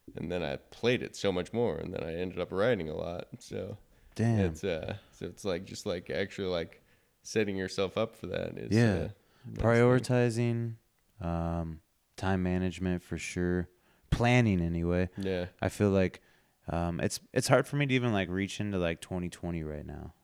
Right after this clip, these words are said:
Speaker 2: and see, like, for, I, I know, like, what our expectations are for twenty twenty, but the vision is still, like, half blurry, and I'm okay with that. Not knowing the future,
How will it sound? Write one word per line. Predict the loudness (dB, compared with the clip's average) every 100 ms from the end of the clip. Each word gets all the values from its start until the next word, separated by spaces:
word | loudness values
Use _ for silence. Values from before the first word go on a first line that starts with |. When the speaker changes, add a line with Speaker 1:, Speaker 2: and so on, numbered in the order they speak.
| _
Speaker 2:
and | -10 -8
see, | -4 -2
like, | -2 -4
for, | -6 -4 -4 -6 -20 -20 _ -6
I, | -4 -2
I | 2
know, | 4 4
like, | 4 0 -4 -20 _ _ _ _ _ _ -4
what | 2 4
our | 4
expectations | 2 -4 -4 -2 -2 -4 -6
are | -6
for | -8 -10
twenty | -10 -10
twenty, | -8 -8 -8 -10 _ _ _ _ _
but | 0 0 0 _ _ _ -6
the | -2
vision | 2 2 2 0
is | 0 -2
still, | -4 -2 0
like, | -2 -6
half | -6 -4 -4 -4
blurry, | -4 -2 -2
and | -2
I'm | 0
okay | 0 0 0
with | 0 -2 -6
that. | -10 -10 -14 _ _ _ 0
Not | 2 2 0
knowing | 0 4 4 4 2 0 -4 -8 _ _ _ _
the | -6 -4
future, | 0 0 0 -2 -2